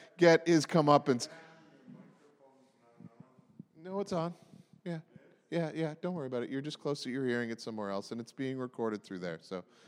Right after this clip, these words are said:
can everybody hear me at the back? Awesome. So we're good. Thank you.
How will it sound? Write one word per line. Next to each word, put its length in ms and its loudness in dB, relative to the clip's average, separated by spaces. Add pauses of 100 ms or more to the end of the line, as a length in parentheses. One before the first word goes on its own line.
(640)
can 160 -4
everybody 340 2
hear 160 2
me 120 2
at 100 0
the 60 -14
back? 340 2 (400)
Awesome. 340 -2 (140)
So 160 -12
we're 100 -4
good. 240 -6
Thank 300 -4
you. 100 -2